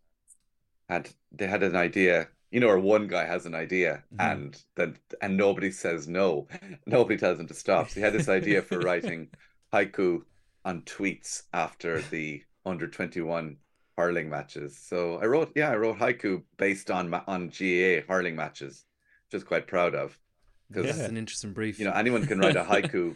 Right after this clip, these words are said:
Speaker 1: but where there is a brief, you know, and it's about, you have to watch a match and then write a haiku on it.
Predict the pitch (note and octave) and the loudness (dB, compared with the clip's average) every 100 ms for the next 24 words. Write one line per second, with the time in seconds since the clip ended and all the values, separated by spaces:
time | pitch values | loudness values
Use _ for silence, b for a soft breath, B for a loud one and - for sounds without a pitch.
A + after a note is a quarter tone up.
0 | - F#2+ F#2 G2 F#2 A2+ G#2+ F#2 G#2+ G2 | -2 -2 2 2 4 2 0 0 0 0
1 | - - _ _ - F#2+ D2+ F2 - - | -6 -20 _ _ -8 -6 -4 -4 -4 -2
2 | G2+ G2+ G2 G#2+ F#2 E2+ F#2 - - - | -2 0 2 2 -2 -4 -4 -6 -14 -20
3 | _ _ _ _ _ _ _ - F2 D#2+ | _ _ _ _ _ _ _ -8 -6 -6
4 | D#2+ - E2+ E2 D#2 D#2 F2+ F#2+ D#2+ D2 | -6 -6 -2 -2 -4 -2 -4 -2 -6 -6
5 | C#2+ | -8